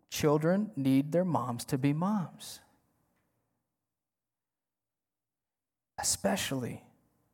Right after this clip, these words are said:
in those early formative years. Staying home to take care of your kids might mean a pay cut for a while,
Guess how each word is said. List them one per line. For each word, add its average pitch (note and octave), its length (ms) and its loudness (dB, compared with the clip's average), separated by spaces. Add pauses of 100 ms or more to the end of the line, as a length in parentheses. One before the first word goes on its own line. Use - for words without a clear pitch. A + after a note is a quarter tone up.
in C3+ 180 0
those C#3+ 320 2
early E3+ 640 2 (240)
formative D3+ 840 2 (260)
years. C#3 760 2 (1040)
Staying F3 380 2
home D#3+ 380 6
to D#3+ 80 0
take D#3 380 -2
care D3 220 2
of C#3 100 2
your C3+ 140 0
kids E3 720 2 (1120)
might D3 260 2
mean F3+ 160 6
a F3+ 60 4
pay G3 240 2
cut D#3 280 2
for - 160 -4
a G#2 80 -2
while, - 440 -6